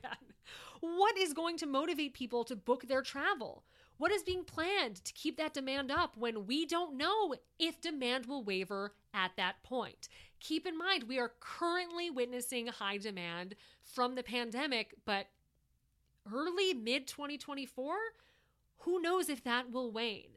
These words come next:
I'm really not sure what's gonna happen, and I don't know what will be in store for that time period, or even once Tiana's Bayou Adventure debuts. But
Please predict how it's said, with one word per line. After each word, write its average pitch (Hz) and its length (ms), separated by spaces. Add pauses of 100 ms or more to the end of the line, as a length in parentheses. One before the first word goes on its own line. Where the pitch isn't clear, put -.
(340)
I'm 320 140
really 415 280
not 294 240
sure 262 260
what's 208 220
gonna 196 120
happen, 180 580
and 214 240
I 247 60
don't 294 240
know 311 140
what 240 120
will 208 100
be 196 120
in 190 80
store 202 240
for 190 80
that 185 160
time 196 240
period, 170 400
or 220 160 (140)
even 349 400
once 208 260
Tiana's 196 420
Bayou 175 220
Adventure 175 360
debuts. 175 640 (680)
But 285 360